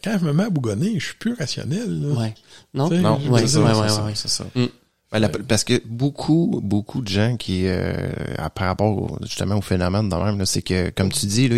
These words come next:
Speaker 3: ils deviennent émotionnels, puis ils deviennent, euh,
Speaker 2: Ils mêlent leurs
Speaker 3: irrationnels.
Speaker 2: sentiments, oui.
Speaker 3: C'est que tu deviens
Speaker 2: Ouais.
Speaker 3: irrationnel.
Speaker 2: Ils mettent trop de leurs sentiments
Speaker 3: Puis j'étais
Speaker 2: dans
Speaker 3: comme ça à une époque, tu sais, quand je lisais, j'avais la fameuse revue X-Files. Puis là, écoute, j'écoutais ça, là, on n'est pas allé sur la Lune.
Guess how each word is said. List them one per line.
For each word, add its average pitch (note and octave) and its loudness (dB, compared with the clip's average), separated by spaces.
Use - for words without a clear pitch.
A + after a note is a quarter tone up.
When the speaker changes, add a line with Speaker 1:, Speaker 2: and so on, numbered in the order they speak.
Speaker 3:
ils - -8
deviennent F#2+ 4
émotionnels, G#2 2
puis F2+ -4
ils F#2+ -2
deviennent, G2 2
euh, E2 -2
Speaker 2:
Ils A2 -2
mêlent A2+ 6
leurs A2+ 6
Speaker 3:
irrationnels. A2+ 4
Speaker 2:
sentiments, G#2+ -6
oui. B2 0
Speaker 3:
C'est B2 0
que - -6
tu - -2
deviens A2 6
Speaker 2:
Ouais. B2+ 8
Speaker 3:
irrationnel. G#2+ 4
Speaker 2:
Ils A2+ -4
mettent A2+ 0
trop B2+ 4
de A#2 4
leurs A2 6
sentiments A2 0
Speaker 3:
Puis G#2+ 4
j'étais A2 6
Speaker 2:
dans G2+ -2
Speaker 3:
comme G#2+ 6
ça - 4
à C#3+ 6
une C3 6
époque, C3 2
tu - -6
sais, B2 0
quand G2+ 0
je F#2+ -2
lisais, F#2 0
j'avais F2 0
la D#2+ -6
fameuse F#2+ -2
revue F#2+ -6
X-Files. F#2 -6
Puis C#2 -14
là, F#2+ -2
écoute, - -6
j'écoutais - -8
ça, G#2+ -2
là, G2 -6
on F#2 -6
n'est F2+ -8
pas G#2+ -4
allé G2 -2
sur - 0
la G2 -2
Lune. G2 -2